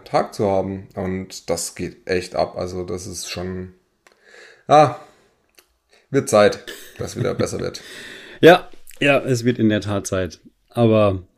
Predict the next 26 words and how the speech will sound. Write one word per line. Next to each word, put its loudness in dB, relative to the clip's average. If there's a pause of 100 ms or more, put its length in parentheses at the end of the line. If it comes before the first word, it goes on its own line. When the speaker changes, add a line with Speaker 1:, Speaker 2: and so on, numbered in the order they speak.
(440)
Speaker 2:
aber 6
gut, -4 (760)
es -4
kommt, 0 (220)
hoffe 0
ich. -10 (840)
Speaker 1:
Ja, -4 (640)
ja, 6 (460)
ich -20
denk, -2
an -4
viele -2
Sachen 4
hat -2
man -2
sich -2
jetzt -2
gewöhnt 2
und, -4
aber -4
es -10
ist -8
trotzdem, -10
ja. -6 (600)
Ach, 8 (180)
äh, 4